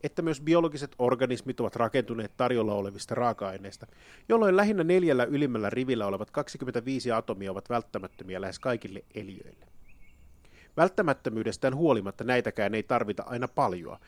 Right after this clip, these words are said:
vaan kehomme koostuu lähes kokonaan yksinomaan vedystä, hapesta, hiilestä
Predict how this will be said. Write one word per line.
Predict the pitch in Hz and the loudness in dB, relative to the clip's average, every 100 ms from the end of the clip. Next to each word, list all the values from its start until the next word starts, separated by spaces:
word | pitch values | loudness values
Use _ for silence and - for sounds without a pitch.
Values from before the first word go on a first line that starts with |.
| - - | -20 0
vaan | 170 131 | 2 4
kehomme | 147 127 117 110 | 2 2 0 -2
koostuu | 139 143 - 156 | -2 -2 0 2
lähes | 147 143 - | 2 0 0
kokonaan | 147 - 139 127 123 | -2 0 2 2 0
yksinomaan | 127 - 120 104 104 101 | -4 -4 -4 -4 -4 -2
vedystä, | 104 107 123 - 180 - | 0 0 -2 -4 -8 -8
hapesta, | - 110 - 117 - - - | -10 -6 -4 -6 -6 -12 -6
hiilestä | 123 107 95 - | -4 -4 -6 -10